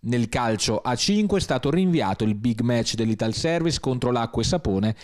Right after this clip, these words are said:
per i cinque casi di positività al covid diciannove emersi nella squadra pesarese. Intanto l'Italservice ha conosciuto l'accoppiamento delle Final Eight di Coppa Italia. L'avversario sarà la Color Max Pescara da affrontare in gara secca giovedì ventidue aprile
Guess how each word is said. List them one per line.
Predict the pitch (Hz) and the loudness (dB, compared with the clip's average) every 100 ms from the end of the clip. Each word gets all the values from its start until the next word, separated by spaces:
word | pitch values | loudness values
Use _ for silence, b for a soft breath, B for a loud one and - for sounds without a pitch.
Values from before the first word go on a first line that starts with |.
| B B | B B
per | - 156 | -2 0
i | |
cinque | 160 220 214 208 | 2 0 2 0
casi | 160 117 104 117 | 0 -2 0 0
di | 117 | 0
positività | 147 139 139 143 131 | 0 0 0 0 0
al | 117 110 | 0 -2
covid | - 123 117 | -2 0 0
diciannove | 117 117 165 147 95 92 110 | 0 0 0 0 0 0 -2
emersi | - 147 107 98 - 123 | -2 0 0 -2 -2 -2
nella | 123 131 | 0 -2
squadra | - 98 95 110 | -2 -2 -2 -2
pesarese. | 120 110 135 156 101 90 78 B B B B _ | -2 -2 -2 -2 -2 -4 -6 B B B B _
Intanto | 123 120 113 120 143 202 202 - | 0 0 0 0 0 0 -2 -2
l'Italservice | 151 160 160 113 104 104 - | -2 0 -2 -2 0 0 -2
ha | 120 127 | -2 -2
conosciuto | 202 208 180 - 110 113 | 0 0 0 0 0 0
l'accoppiamento | 123 - 135 - 180 208 190 | -2 -4 -2 0 2 0 0
delle | 180 170 | 0 0
Final | - 156 170 151 | 0 0 2 2
Eight | 104 | 0
di | 110 | -2
Coppa | 120 135 147 | -2 -2 -2
Italia. | 143 110 80 80 78 B B B - | -2 -2 -4 -8 -10 B B B -6
L'avversario | 107 101 110 - 139 160 185 135 | -4 -2 -2 0 0 2 0 0
sarà | 147 127 | -2 0
la | 123 | -2
Color | - 147 135 123 117 | -2 -2 0 2 0
Max | 110 - - | -2 -2 -4
Pescara | 196 - 90 95 120 B B | -4 -2 -4 -2 -4 B B
da | 160 175 | -4 -2
affrontare | 165 196 165 104 101 | 0 0 0 0 0
in | 110 | 0
gara | 120 117 | 0 -2
secca | - 190 190 208 | 0 -2 0 -2
giovedì | 156 180 175 123 | 0 0 0 0
ventidue | 107 156 180 143 120 160 | 0 0 0 0 2 2
aprile | - 98 110 | 2 0 0